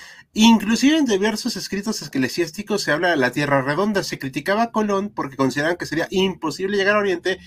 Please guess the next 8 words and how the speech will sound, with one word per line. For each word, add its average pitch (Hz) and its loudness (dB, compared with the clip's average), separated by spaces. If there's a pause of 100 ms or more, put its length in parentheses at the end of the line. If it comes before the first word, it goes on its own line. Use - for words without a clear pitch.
(300)
ya - 6
que 240 -2
no 208 -2
había 180 0
tierra 156 2
según 123 -2
ellos, 147 -2 (180)
¿sí? - -2